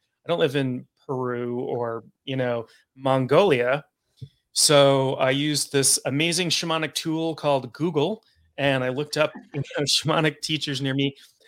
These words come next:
And it turns out that Maine has a really, um, thriving shamanic community with some really amazing teachers here. And I found my teacher and, and, um,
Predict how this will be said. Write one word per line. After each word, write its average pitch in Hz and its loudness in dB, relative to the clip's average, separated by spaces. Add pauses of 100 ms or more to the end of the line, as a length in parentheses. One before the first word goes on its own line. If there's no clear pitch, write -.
(120)
And 170 2
it 196 -2
turns 214 -2
out 180 0
that 160 -2
Maine 175 -2
has 160 -6
a 143 -4
really, 147 -2
um, 123 -4 (220)
thriving 139 0
shamanic 185 -6
community 123 -4
with 120 -6
some 120 -4
really 135 -2
amazing 135 0
teachers 131 -8
here. 123 -4 (580)
And 135 0
I 135 4
found 143 -2
my 143 0
teacher 127 -6
and, 117 -12
and, 120 -6 (280)
um, 117 -6